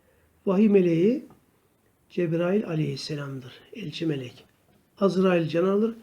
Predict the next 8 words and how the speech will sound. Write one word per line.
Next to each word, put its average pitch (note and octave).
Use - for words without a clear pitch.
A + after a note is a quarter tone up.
Mikail F3+
tabiat G3
olayları, G#3+
İsrafil G3
kıyamet G3+
gününde G3
sur G#3
üfürecektir. -